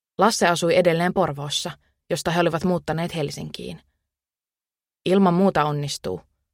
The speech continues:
Totta kai tullaan apuun", isä lupasi ja lopetti sitten puhelun. "Kuules, Lasse pyysi meitä apuun. Se Myra, Lassen uusi metsästyskoira, saa pentuja ihan minä päivänä tahansa,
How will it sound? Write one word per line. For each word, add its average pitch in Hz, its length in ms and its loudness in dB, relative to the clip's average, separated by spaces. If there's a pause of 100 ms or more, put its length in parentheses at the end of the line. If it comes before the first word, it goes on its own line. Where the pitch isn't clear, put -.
(100)
Totta 254 260 0
kai 170 200 2
tullaan 147 360 0
apuun", 156 500 -4 (380)
isä 160 240 -2
lupasi 151 560 -4
ja 175 80 -2
lopetti 208 340 0
sitten 185 320 -2
puhelun. 151 480 -8 (1120)
"Kuules, 147 540 -4 (480)
Lasse 240 260 2
pyysi 180 260 2
meitä 175 320 0
apuun. 165 460 -8 (460)
Se 196 140 0
Myra, 196 360 4 (360)
Lassen 208 340 2
uusi 196 220 2
metsästyskoira, 156 920 -2 (360)
saa 190 200 4
pentuja 202 440 2
ihan 202 260 2
minä 175 220 0
päivänä 160 400 -2
tahansa, 143 460 -6